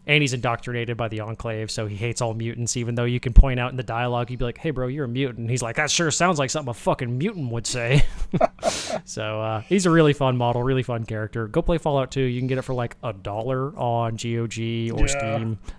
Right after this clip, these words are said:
Speaker 1: Uh, fantastic game. Get over the ugly graphics. It's still totally fine, super charming, still one of the best R P Gs ever made.
Speaker 2: It's, uh, it's an isometric like the first one is, correct?
Speaker 1: Yeah, same, same engine,
Speaker 2: Yeah,
Speaker 1: same
Speaker 2: I thought
Speaker 1: graphic
Speaker 2: so.
Speaker 1: style. Um, they just beefed up the dialogue and a lot of the weapon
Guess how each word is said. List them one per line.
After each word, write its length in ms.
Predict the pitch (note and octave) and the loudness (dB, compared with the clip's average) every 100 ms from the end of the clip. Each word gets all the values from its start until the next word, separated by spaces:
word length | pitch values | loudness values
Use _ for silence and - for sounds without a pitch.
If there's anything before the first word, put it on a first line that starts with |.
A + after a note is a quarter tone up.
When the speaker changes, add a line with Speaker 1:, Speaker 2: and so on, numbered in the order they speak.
| - | -8
Speaker 1:
Uh, 380 | G#2+ G#2 G#2 G2+ - - | -4 -2 -2 -6 -8 0
fantastic 500 | D3 C#3 C#3+ - C3 | 2 4 2 0 -2
game. 420 | C3 B2+ B2+ A#2+ - - A#2+ | 0 0 0 -2 -6 -16 -6
Get 160 | D3 C3+ | 0 2
over 220 | C3 B2+ | 2 0
the 120 | B2 | -2
ugly 300 | B2 B2 A#2+ A2+ | -4 -2 -4 -6
graphics. 500 | - A#2 A2+ A#2 - | -4 -4 -2 -4 -6
It's 100 | B2 - | -6 -4
still 160 | B2 | -4
totally 360 | - B2+ A#2+ A#2 | -2 -2 -2 -4
fine, 360 | B2+ A#2+ A#2 | -2 -2 -2
super 320 | A2+ - C3 B2 | -2 -2 -2 -4
charming, 460 | B2+ A#2+ A#2+ A#2+ - - | -2 -2 0 -2 -6 -12
still 360 | - - C#3 C3 | -6 -2 2 4
one 120 | B2 | 4
of 40 | G#2+ | 2
the 60 | |
best 220 | A#2+ A2+ | 0 0
R 100 | A#2 | -2
P 100 | A2 | -4
Gs 200 | G#2+ A#2 | -6 -6
ever 160 | A2 G#2+ | -6 -8
made. 160 | G2+ F#2+ | -10 -4
Speaker 2:
It's, 260 | A3 - | -2 4
uh, 100 | C#4 | 6
it's 200 | A3 B3 | 8 6
an 60 | D4+ | 6
isometric 500 | G#3+ - G3 F#3+ F#3+ | 6 6 6 6 6
like 140 | F#3 D#3+ | 2 2
the 60 | |
first 240 | D3+ C4 - | 0 -2 -2
one 100 | C#3+ | -8
is, 100 | C3 | -6
correct? 380 | D#3 A#3 - - - - - | 0 0 0 -14 -20 -20 -2
Speaker 1:
Yeah, 140 | F#4+ - | 0 2
same, 320 | - D3+ C3+ | 2 0 0
same 200 | F#3+ D#3+ | 0 2
engine, 260 | D3 C#3+ | 2 2
Speaker 2:
Yeah, 40 | C#3+ | 0
Speaker 1:
same 160 | D3+ C#3 | 0 0
Speaker 2:
I 40 | |
thought 60 | B2 | 2
Speaker 1:
graphic 160 | D#3+ - | 0 -2
Speaker 2:
so. 40 | |
Speaker 1:
style. 340 | C3 A#2+ A2+ - | 0 0 -2 -2
Um, 360 | A#2+ A#2 A2+ G#2+ | -2 0 0 -2
they 80 | A#2+ | -6
just 180 | A2+ - | -6 -6
beefed 220 | A#2 A#2+ | -4 -4
up 220 | A2+ - | -6 -6
the 80 | A2+ | -6
dialogue 600 | G2+ G#2+ A2+ A2+ A2 A2 | -6 -4 -4 -2 -2 -4
and 100 | A2 | -4
a 40 | |
lot 120 | A2 | -4
of 40 | A2 | -6
the 80 | G#2+ | -6
weapon 400 | G2+ A2 G#2+ | 2 2 2